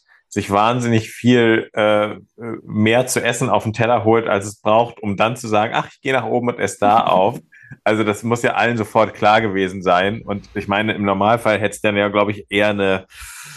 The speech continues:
Speaker 1: weiß nicht, äh, äh, dass man halt klar macht, „Hey, hier sind wirklich Eltern verzweifelt“ oder sowas. Und die lassen sie ja schon erstmal nochmal davon kommen.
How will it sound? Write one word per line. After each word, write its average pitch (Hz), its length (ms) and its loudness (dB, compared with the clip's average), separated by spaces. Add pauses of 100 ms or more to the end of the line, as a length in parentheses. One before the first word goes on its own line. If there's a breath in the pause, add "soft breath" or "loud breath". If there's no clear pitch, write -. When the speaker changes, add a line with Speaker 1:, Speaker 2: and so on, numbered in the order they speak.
(300 loud breath)
Speaker 1:
weiß 101 280 0
nicht, 101 340 -4
äh, 98 280 0
äh, 95 840 -4
dass 101 180 -4
man 95 180 0
halt 98 200 -2
klar 117 180 2
macht, 101 220 -4
„Hey, 107 220 0
hier 95 120 -2
sind 95 220 -6
wirklich 95 260 -4
Eltern 95 260 -2
verzweifelt“ 95 680 0
oder 90 200 0
sowas. 98 340 0
Und 98 140 -10
die 101 60 -2
lassen 101 280 0
sie 113 80 0
ja 101 100 2
schon 110 200 -6
erstmal 101 300 -2
nochmal 101 200 0
davon 110 360 -2
kommen. 107 380 -2